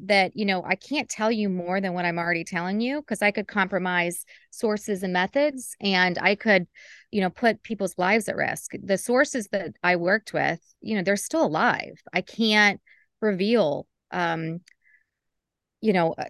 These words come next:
specifics about operations that I was a part of, 'cause I could compromise their lives, their families' lives. And it was very difficult for me to kind of walk away from the interview because it would have been such great publicity for the book. But I had,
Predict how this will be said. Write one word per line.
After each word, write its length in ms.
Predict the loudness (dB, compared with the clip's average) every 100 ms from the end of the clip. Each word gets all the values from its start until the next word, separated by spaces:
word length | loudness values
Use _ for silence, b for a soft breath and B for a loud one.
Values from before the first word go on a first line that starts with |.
| -10
specifics 720 | -10 -4 2 2 2 0 -2
about 240 | 0 2 2
operations 760 | 2 0 0 -2 -2 -4 -6
that 100 | -2
I 80 | 0
was 160 | 0 -6
a 40 |
part 280 | -8 -4 0
of, 180 | 0 -2
'cause 160 | -2
I 120 | 0 0
could 220 | -2 -4
compromise 800 | -4 -4 -2 0 0 -2 -6 -8
their 160 | -4 -2
lives, 360 | 0 2 0
their 140 | -4 -6
families' 500 | -2 0 0 -2 -4
lives. 520 | -2 0 -2 -4 -10 b b b -2
And 560 | 0 4 4 4 0 -6 _ _ _ _ -2
it 140 | 2
was 320 | 6 6 4 2
very 300 | 4 4 2
difficult 500 | -2 -4 -4 -4 -2
for 80 |
me 140 | 0 0
to 80 | 0
kind 200 | -2 -2
of 100 | 0
walk 320 | 0 2 0
away 300 | 0 0 -2
from 200 | -2 -2
the 80 | -2
interview 480 | -2 -2 -2 -2
because 340 | -2 -2 -2 -2
it 80 | -2
would 140 | 0
have 100 | 0
been 160 | 0 -2
such 400 | -2 -2 -2 -2
great 220 | -2 -2
publicity 500 | -4 -4 -4 -4 -4
for 120 | -4
the 120 | -4
book. 300 | -2 -2 -2
But 180 | -4 -4 -2
I 140 | -2
had, 440 | 0 2 4 2